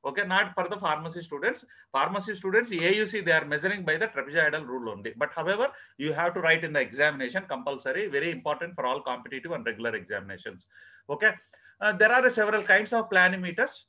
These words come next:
Uh, this point you have to keep in your mind. Irregular shape, any irregular shape, you can be measured with the planimeter. Okay, several kinds of planimeters are there, but all are operating in a similar way.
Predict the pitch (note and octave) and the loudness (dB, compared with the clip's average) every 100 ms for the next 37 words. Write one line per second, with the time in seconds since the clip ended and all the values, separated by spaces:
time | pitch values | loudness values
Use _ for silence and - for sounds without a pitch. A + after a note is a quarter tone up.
0 | _ _ _ D#3 D3 C#3 C3 B2+ C3 D#3 | _ _ _ -2 0 -2 -4 -6 -6 -6
1 | F#3+ G3+ A3 A3 F#3+ F#3+ F#3 F3+ E3 C#3+ | -2 4 4 6 4 4 0 -6 -4 -4
2 | A2 G#2 F#2+ C#3+ F3 A#3 G3 G#3 F#3+ - | -4 -8 -4 -4 4 4 4 2 2 0
3 | D3+ C#3+ F3 A#3 F#3+ F#3+ E3+ F3 F3 A3 | -6 -6 -4 0 2 0 0 -2 -2 -4
4 | E3+ D3+ D3+ F3+ C#3+ C3 E3 D3+ C3 B2+ | -2 -4 -2 -2 -2 2 2 0 -6 -4
5 | G#3 E3 A#2+ A#2 G#2+ G2 B2 B2 - _ | -4 2 2 2 -8 -8 -2 -2 -4 _
6 | _ A2+ G#3+ C4 - _ _ _ _ - | _ -6 -4 -4 -6 _ _ _ _ -2
7 | G#3 A#3+ A#3 G#3 B3 C4+ C4 G#3+ G#3 A3 | 2 4 4 4 4 2 0 4 4 4
8 | G#3+ G#3+ F#3 F#3 F3 G3 A3+ B3+ E3+ F3 | -2 -4 0 0 2 -2 -2 0 0 2
9 | F3+ B3 A#3 G#3 F#3 G3+ G3+ G3+ F#3+ F3 | 2 4 6 4 4 2 0 -2 -4 -6
10 | G3 E3+ D#3 F#3 G3+ E3+ D#3 | -6 -6 -6 4 4 4 -2